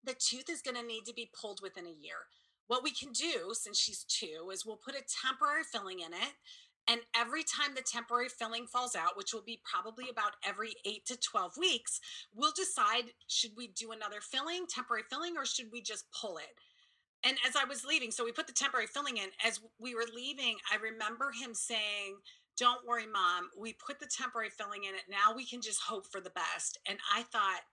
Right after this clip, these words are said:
"There is no way. I'm hoping for the best." So I walked out, I started doing some research. I'd already been making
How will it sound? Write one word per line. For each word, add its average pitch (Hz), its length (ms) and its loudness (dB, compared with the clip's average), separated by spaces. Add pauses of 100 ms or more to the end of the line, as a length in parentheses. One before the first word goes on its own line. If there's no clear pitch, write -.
(160)
"There 190 320 2
is 147 260 -10
no 170 380 2
way. - 480 -4 (340)
I'm 220 260 6
hoping 170 880 0 (300)
for 202 100 -2
the 185 80 -4
best." - 500 -2 (580)
So - 120 0 (180)
I 277 120 10
walked 311 320 6
out, 208 160 4 (100)
I 202 80 -2
started 247 560 0
doing 226 260 -4
some 214 220 -8
research. 240 320 -4
I'd 202 140 0
already 220 260 0
been 240 180 -8
making 190 400 -6